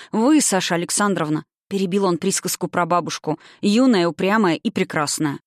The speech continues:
Кажется, вы поклялись своему лекарю не хвататься за шпаги. А черта он бы одобрил?» Она закусила губу, хмурясь. Похоже, вела мысленные беседы со стариком, которого уже не существовало в этом мире.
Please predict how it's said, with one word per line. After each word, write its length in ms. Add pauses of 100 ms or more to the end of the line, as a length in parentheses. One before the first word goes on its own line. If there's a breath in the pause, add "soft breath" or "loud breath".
(340)
Кажется, 420
вы 140
поклялись 480
своему 300
лекарю 340
не 80
хвататься 480
за 140
шпаги. 480 (180)
А 140
черта 400
он 180
бы 100
одобрил?» 520 (400)
Она 200
закусила 460
губу, 300
хмурясь. 520 (400)
Похоже, 400
вела 280
мысленные 480
беседы 400
со 160
стариком, 520
которого 440
уже 200
не 120
существовало 720
в 40
этом 200
мире. 360